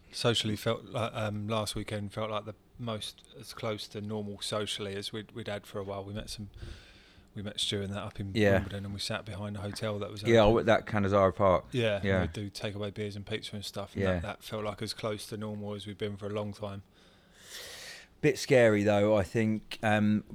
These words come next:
Speaker 2: that especially if you've not been directly affected by it at all,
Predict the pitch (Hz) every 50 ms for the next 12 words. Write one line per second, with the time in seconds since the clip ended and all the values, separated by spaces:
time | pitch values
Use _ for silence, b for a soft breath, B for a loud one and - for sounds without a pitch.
0 | - - - - 113 113 107 110 110 104 95 - - - - - - _ _ _
1 | - - b b b b b b - - - _ _ _ - - - - - 170
2 | 151 - - 160 143 - - 135 123 110 101 120 117 110 - - 117 110 107 104
3 | - 107 104 101 104 101 - 87 98 95 87 - - 98 - - - - 85 76
4 | - 90 87 85 85 85 85 - - _ _ _ _ _ _ - 92 92 69 -
5 | - - - 95 82 71 64 65 80